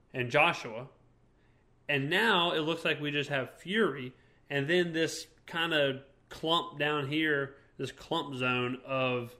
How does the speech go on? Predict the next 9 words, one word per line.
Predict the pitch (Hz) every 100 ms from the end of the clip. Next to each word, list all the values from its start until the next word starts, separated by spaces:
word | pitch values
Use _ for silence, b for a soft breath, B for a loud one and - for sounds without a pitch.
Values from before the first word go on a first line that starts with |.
| _ _ _ _ _ _ _ _ _ _ _ -
Wilder, | 131 131 131 131 127 120
Joshua, | 117 131 123 - 131 120 120 117 117 - _ _ _ _
you | 147 127
know, | 107
just | 120 127 -
the | -
rest | 127 165 185
of |
them. | -